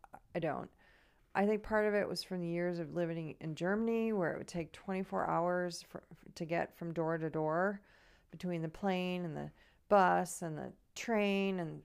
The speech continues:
ugh, on and on, 'cause I always had to fly out of Frankfurt anyway. So I would be exhausted and then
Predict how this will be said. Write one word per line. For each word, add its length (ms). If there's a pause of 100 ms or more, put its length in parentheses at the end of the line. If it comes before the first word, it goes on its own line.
ugh, 280 (220)
on 220
and 100
on, 380 (600)
'cause 160
I 140
always 300
had 160
to 60
fly 320
out 120
of 120
Frankfurt 800 (320)
anyway. 460 (140)
So 180
I 160
would 160
be 320
exhausted 880
and 200
then 220